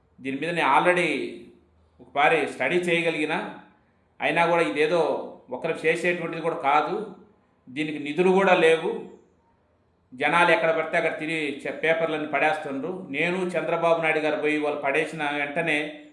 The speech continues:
వాళ్ళ వెనుకల పోయి మేము తీసేయాలనా అనేటువంటి స్థితికి వచ్చినటువంటి మాట అనేది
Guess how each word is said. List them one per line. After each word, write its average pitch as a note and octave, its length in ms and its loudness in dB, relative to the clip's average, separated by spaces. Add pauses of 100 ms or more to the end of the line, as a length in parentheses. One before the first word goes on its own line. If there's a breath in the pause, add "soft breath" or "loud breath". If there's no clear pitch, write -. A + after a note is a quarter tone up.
(100)
వాళ్ళ C#3 180 0
వెనుకల E3 360 0
పోయి D3+ 240 0
మేము C#3 160 -4
తీసేయాలనా D3 760 -2 (240)
అనేటువంటి F3 1300 -2 (340)
స్థితికి F#3+ 520 -4
వచ్చినటువంటి F3 560 -2
మాట D3+ 300 0
అనేది D3+ 680 -4